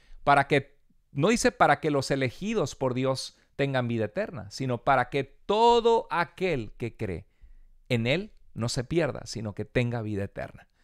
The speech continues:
Así que esa salvación, gloria a Dios por eso, está disponible a todo el que cree. Bueno, y, y esta actitud de Calvino se pasa porque cuando yo he hablado con hermanos que son calvinistas, dicen, "No, e-, e-, es que si no eres calvinista, tú crees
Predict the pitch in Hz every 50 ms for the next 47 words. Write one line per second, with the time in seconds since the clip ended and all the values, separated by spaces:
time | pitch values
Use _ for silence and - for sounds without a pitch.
0 | _ _ _ _ - 107 - - 143 - 165 160 139 - - - - _ _ -
1 | - 147 156 160 - - 196 190 - 185 170 147 143 139 - 170 170 170 170 -
2 | 135 147 165 170 170 160 139 135 135 123 117 - - 120 127 160 170 165 147 -
3 | - 139 151 156 151 - - 120 113 147 180 175 165 156 - - 123 113 - _
4 | - 180 202 247 254 190 135 110 101 - 101 90 - 90 90 - _ _ _ _
5 | _ _ _ _ _ _ _ _ - - - 147 143 120 107 101 - - - -
6 | - - - - - - - _ - - 160 170 - - 165 175 208 208 - 262
7 | 240 - - 185 143 - - 165 170 175 165 - - 143 123 120 127 135 139 139
8 | 156 190 196 - - 139 110 - - 190 196 180 - 139 117 - - 107 - -
9 | 113 - - 120 117 117 117 117 113 107 117 143 147 151 156 175 185 185 190 196
10 | 180 - 170 147 135 123 120 127 135 139 135 143 156 - - - 117 - 117 120
11 | - 147 156 156 147 131 120 - 143 123 117 113 120 117 131 151 156 - - -
12 | - 120 120 - - 113 113 - _ - - - 123 - - 156 - 127 123 127
13 | 131 151 151 - 143 123 117 120 123 147 147 - 147 135 - 147 131 - - 147
14 | 151 151 - - -